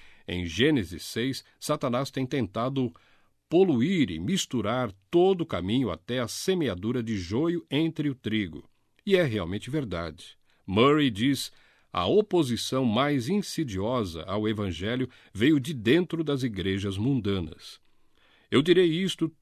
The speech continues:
tão simplesmente quanto eu posso. O evangelho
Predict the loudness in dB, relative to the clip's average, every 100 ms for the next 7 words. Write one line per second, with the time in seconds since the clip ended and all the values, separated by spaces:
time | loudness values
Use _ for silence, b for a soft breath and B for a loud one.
0 | _ -4 0 0 -2 -4 0 0 0 -2
1 | -4 -4 -2 -2 -2 -4 -8 -20 _ _
2 | _ _ 2 4 6 4 4 0 0 -4